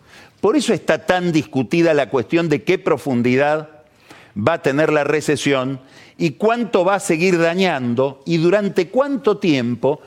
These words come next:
la imagen de Macri y del gobierno. Ni bien yo termine esta presentación, vamos a hablar con dos analistas de opinión pública, que son Federico Aurelio y Juan Germano, y vamos a hablar del tema de la imagen del gobierno y de todo esto que estamos mencionando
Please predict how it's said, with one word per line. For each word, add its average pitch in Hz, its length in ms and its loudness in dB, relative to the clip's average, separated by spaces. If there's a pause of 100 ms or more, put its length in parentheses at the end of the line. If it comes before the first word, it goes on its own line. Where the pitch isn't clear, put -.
(180)
la 135 200 2
imagen 180 580 -2
de 123 140 2
Macri 147 380 -2
y 127 40 2
del 117 180 2
gobierno. 87 640 -2 (1080)
Ni 113 200 0
bien 196 160 2
yo 185 160 0
termine 160 640 -2 (500)
esta 151 340 0
presentación, 196 840 0
vamos 147 420 -4
a 156 40 2
hablar 165 580 -2 (460)
con 131 220 0
dos 185 360 -2
analistas 139 640 0
de 131 100 2
opinión 139 400 -2
pública, 156 540 0
que 110 100 -2
son 143 220 -2
Federico 135 400 0
Aurelio 135 500 0
y 113 80 0
Juan 165 240 -2
Germano, 170 400 0
y 165 60 2
vamos 160 320 0
a 131 60 0
hablar 147 280 0
del 104 220 0
tema 127 240 0
de 113 80 0
la 104 80 0
imagen 120 380 -2
del 101 120 0
gobierno 127 380 0
y - 20 2
de 110 80 0
todo 160 160 0
esto 156 160 -2
que 131 80 -4
estamos 135 260 -2
mencionando 117 680 -2